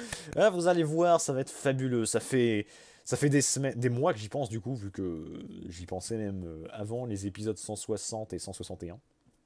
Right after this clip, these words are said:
Vous allez voir. En tout cas, euh, bah, p-, pas si mal comme épisode, même si on a encore perdu du terrain sur W W E,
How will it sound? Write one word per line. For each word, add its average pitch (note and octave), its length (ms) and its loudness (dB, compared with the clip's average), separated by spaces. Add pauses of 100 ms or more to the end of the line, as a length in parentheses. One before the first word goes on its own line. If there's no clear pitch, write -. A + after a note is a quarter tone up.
(760)
Vous B2+ 200 0
allez B2+ 140 -6
voir. A2 420 0 (400)
En D3+ 160 0
tout D#3 160 -2
cas, C3 360 2 (540)
euh, G2+ 160 -6
bah, G2+ 180 0
p-, - 140 -4 (120)
pas A3 80 4
si G#3+ 140 2
mal A#2 320 2
comme C3 140 2
épisode, C#3+ 680 0
même B2+ 180 -2
si - 120 -6
on C3+ 80 -2
a B2 160 -4
encore D3 280 0
perdu C3+ 220 2
du B2+ 120 -4
terrain C3 200 2
sur B2+ 140 -4
W A#2 340 0
W G#2+ 320 0
E, A2+ 240 2